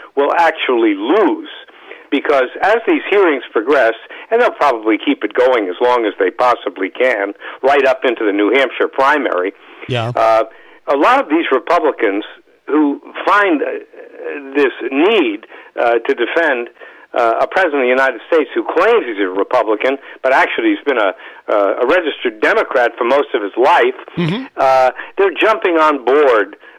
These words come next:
Speaker 1: uh, the Trump Express.
Speaker 2: <laughs> Mm-hmm.
Speaker 1: But in that process, uh, each day they diminish their chances, the Republican senators and congressmen, they diminish their chances for re-election because they are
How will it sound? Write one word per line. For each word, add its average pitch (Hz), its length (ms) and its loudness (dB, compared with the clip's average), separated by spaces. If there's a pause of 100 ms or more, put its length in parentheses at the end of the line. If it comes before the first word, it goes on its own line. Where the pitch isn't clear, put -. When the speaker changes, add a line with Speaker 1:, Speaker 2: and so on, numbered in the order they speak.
Speaker 1:
uh, 110 220 2
the - 180 0
Trump 165 240 0
Express. - 560 -2 (220)
Speaker 2:
<laughs> - 0 -
Mm-hmm. 151 540 -6
Speaker 1:
But 127 260 -2
in 202 200 2
that 175 240 0
process, 143 640 2 (580)
uh, 120 260 2 (120)
each 226 200 0 (180)
day 127 480 2
they 151 120 4
diminish 156 360 0 (100)
their 139 140 2
chances, 165 560 -2 (160)
the 127 60 0
Republican 143 560 0 (140)
senators 120 360 0 (280)
and 139 160 0
congressmen, 135 600 0 (200)
they 196 80 2
diminish 233 400 0
their 156 220 0
chances 175 400 0 (280)
for 151 140 2
re-election 156 720 2 (360)
because 190 300 0
they 165 140 4
are 147 120 2